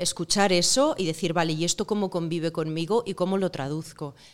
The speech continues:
Entonces creo que hay escenas muy climáticas, muy potentes,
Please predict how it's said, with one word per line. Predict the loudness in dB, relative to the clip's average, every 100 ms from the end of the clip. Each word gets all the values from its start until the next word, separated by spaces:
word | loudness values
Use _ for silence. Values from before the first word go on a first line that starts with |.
| _ _
Entonces | -6 -2 -2 -2
creo | 2 2 2
que | 2 4
hay | 4 4 2
escenas | 0 0 0 0 -2
muy | 2 4 4
climáticas, | 2 -2 0 -4 -4 -4 -4 -4 -6 -6
muy | -6 -2 0 2 4 6 4
potentes, | 0 -2 -2 -2 -4 -6 -10